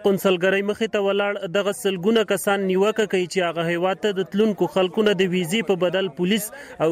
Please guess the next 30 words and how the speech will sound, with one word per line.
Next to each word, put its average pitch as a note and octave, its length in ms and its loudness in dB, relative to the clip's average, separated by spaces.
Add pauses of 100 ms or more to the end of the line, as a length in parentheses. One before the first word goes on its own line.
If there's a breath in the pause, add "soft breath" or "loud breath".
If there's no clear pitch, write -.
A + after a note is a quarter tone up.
(120)
کمیشن E3 540 -2
کاران D#3+ 340 0
بډې E3 200 0 (100)
اخلي، C#3+ 240 -6 (320 loud breath)
خو D#3+ 180 0
غریب E3 340 2
غربه F3 300 2
له G3+ 160 0
مجبوري F3 460 -2
ورځې E3+ 260 0 (100)
په D#3 160 0
جمعو F3+ 220 4 (100)
جمعو D3 280 2
انتظار D3+ 520 -2
باسي. C3+ 300 -2 (500)
دوی E3+ 120 4 (100)
وایي G3 260 2
کمیشن G3 380 0 (100)
کاران F#3+ 380 0
د - 100 -8
قطارونو G3 600 0
له F#3 120 0
منځه G3+ 320 2
هغه F#3 140 0 (100)
خلک F#3+ 320 -2
وباسي F#3+ 380 2
او - 20 2
مخکې G3 480 0
بیایي F3+ 240 2
چې F3+ 60 -4